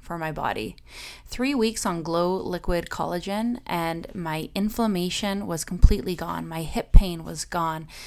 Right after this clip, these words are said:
My skin is better. My hair is regrowing in spots where it was kind of thinning from having children and all the lovely things that accompany motherhood.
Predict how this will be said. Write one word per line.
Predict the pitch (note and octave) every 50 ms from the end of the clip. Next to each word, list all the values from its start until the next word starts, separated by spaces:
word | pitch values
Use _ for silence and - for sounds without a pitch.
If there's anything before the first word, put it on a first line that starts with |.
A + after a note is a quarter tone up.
| - - - -
My | F#3+ F#3+ F#3
skin | - - - - G3+ F#3 F#3
is | F#3 F3+ -
better. | - - E3+ D#3+ D#3+ D#3+ D#3+ D#3+ D#3+ D#3+ - - - - -
My | - F3+ F3+ F3+ F3+
hair | F3 D#3+ - - - F#3+ F#3 F#3+ F#3+ F#3+
is | G3 - F#3 E3
regrowing | E3+ F3+ F3+ F3 - F#3 F3 E3+ E3+ E3+ E3+ E3 D#3
in | - E3 E3+
spots | - - - - E3+ E3 D#3+ E3 - - - - -
where | E3 E3 D#3+ D#3+ D#3 D#3
it | - - E3+
was | D#3+ E3 E3 -
kind | - - E3+ E3+
of | G3 G3
thinning | - - C4 C4 A3 E3+ D#3+ D#3
from | D3+ - D#3+ E3
having | E3+ E3 E3 F3+ G3+ G#3
children | G3 - - D#3+ D#3+ D#3+ E3 E3+ F#3
and | G#3 F#3 D#3+
all | D3+ D#3+ E3
the | E3+ F3
lovely | E3+ E3 E3 E3+ F#3
things | F3+ F3 E3+ E3 E3 E3+ E3+
that | F#3+ F3+
accompany | E3+ E3 - F3+ D#3 D3 - F3+ E3+
motherhood. | E3+ F3 F#3 F#3+ G3 F3+ F3 E3+ D3+ D#3 D#3